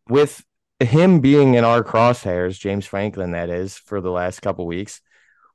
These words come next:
what is, what is Penn State thinking right now in terms of, is he the guy? You know,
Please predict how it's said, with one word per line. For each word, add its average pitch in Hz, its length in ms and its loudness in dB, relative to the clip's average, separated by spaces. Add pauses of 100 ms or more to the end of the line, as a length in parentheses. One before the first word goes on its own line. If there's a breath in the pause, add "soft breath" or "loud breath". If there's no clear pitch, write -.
what 139 260 0
is, 180 300 -2 (960)
what 147 200 0
is 202 120 0
Penn 156 320 -2
State 127 500 -4 (440)
thinking 95 440 -10
right 87 220 -6
now 85 320 -8
in 98 160 -6
terms 104 340 -6
of, 90 220 -8 (1080)
is 113 200 -4
he 143 140 -2
the 214 100 -2
guy? 101 400 -2 (500)
You 110 120 -4
know, 101 260 -4